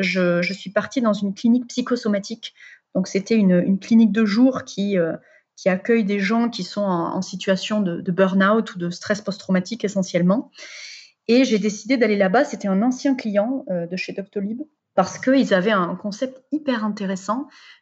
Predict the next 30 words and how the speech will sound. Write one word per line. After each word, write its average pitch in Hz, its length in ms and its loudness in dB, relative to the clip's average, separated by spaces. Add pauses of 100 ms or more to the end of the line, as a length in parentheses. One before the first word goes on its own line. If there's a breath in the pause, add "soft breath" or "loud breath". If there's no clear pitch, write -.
puisqu'ils 247 540 -2
travaillaient 208 400 0
avec 208 220 -2
la 202 80 -2
médecine 214 340 0
intégrative. 208 680 -2
Donc, 180 160 -4
c'est-à-dire 208 500 0
qu'ils 214 720 -2
prenaient 214 320 4
en 208 120 2
compte, 226 380 0
évidemment, 202 480 0
tout 208 180 -6
ce - 100 -14
qui - 140 -2
est 202 40 0
de 180 80 2
l'ordre 180 380 0
somatique, 196 580 -2
de 175 60 -6
tout - 160 -10
ce - 80 -18
qui 190 100 -8
va 180 100 0
se 175 100 -6
voir 196 180 0
sur - 180 -10
le - 100 -10
corps, - 460 -2